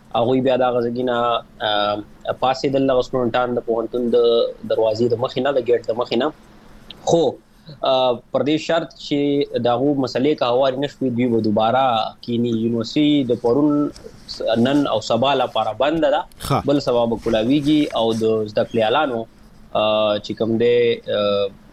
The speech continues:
Speaker 1: یې زده کوونکو چې دی، د هغوی امتحانونه په سر دي. د چا پیپر یې د پیر په ورځ وي، د موسی خان او د هغه ملګرو چې کوم په دې د هاسټل نه وباسل شوي، د رباب په معامله کې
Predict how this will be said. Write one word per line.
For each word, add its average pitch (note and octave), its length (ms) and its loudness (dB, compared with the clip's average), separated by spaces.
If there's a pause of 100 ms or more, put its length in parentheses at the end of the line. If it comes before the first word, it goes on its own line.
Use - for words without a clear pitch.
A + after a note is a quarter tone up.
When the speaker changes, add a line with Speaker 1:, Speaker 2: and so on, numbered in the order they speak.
(240)
Speaker 1:
یې A2 280 0
زده G#2 120 0
کوونکو C3 520 0
چې A#2+ 200 -2
دی، C3 120 4
د B2 40 4
هغوی A#2+ 280 0
امتحانونه A2+ 560 0
په - 120 -4
سر B2+ 220 -2
دي. B2+ 200 -2
د A#2 80 0
چا A2+ 220 0
پیپر A2+ 320 0
یې A#2 80 2
د A2 140 2
پیر C3+ 140 2
په A#2+ 120 -2
ورځ C3 280 2
وي، B2 180 0
د B2 60 -6 (100)
موسی G#2+ 280 -4
خان C3+ 260 -2
او A#2+ 100 0
د A2 40 0
هغه G#2+ 160 0
ملګرو A2+ 460 0
چې A2+ 120 -12
کوم A2+ 200 -4 (520)
په G#2+ 400 2
دې G#2+ 680 0
د - 40 2
هاسټل B2 320 -2
نه A#2+ 60 2
وباسل G#2+ 320 0
شوي، C3 280 0
د A#2+ 100 0
رباب A#2 460 0
په A2+ 80 0
معامله A2+ 360 -2
کې A2 140 -6